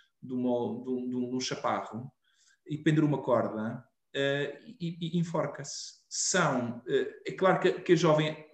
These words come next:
todas as tentativas são de valorizar porque qualquer um, qualquer pessoa pode morrer e há sofrimento certamente subjacente em todas elas. Agora,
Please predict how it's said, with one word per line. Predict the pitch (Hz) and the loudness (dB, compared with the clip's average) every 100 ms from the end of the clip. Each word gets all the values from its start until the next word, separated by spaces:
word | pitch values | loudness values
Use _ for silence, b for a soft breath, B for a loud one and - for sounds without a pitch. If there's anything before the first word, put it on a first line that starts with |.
| - | 2
todas | 190 180 | 4 6
as | 170 170 | 4 0
tentativas | 165 160 160 | 0 2 2
são | 165 156 | 2 2
de | |
valorizar | 156 151 151 151 151 139 139 | 4 2 2 2 4 4 2
porque | 135 127 135 131 131 - - - | -4 -6 -4 -4 -4 -12 -8 -2
qualquer | 156 160 | 0 2
um, | 151 147 151 - - | 0 -2 -6 -14 -6
qualquer | 156 - | -4 -2
pessoa | - 151 | -2 -2
pode | - 143 143 | 2 0 0
morrer | 135 131 127 - B B B B | -2 -2 -2 -6 B B B B
e | 147 160 | 4 6
há | |
sofrimento | 147 165 160 151 151 147 | 6 2 4 4 4 0
certamente | 151 143 143 143 | 0 0 -2 -4
subjacente | - 143 139 - 143 143 | -6 -4 -4 -4 -2 -2
em | |
todas | 147 135 131 | -2 -2 0
elas. | 131 117 123 151 | 0 0 0 0
Agora, | 156 131 117 117 | 2 2 0 -6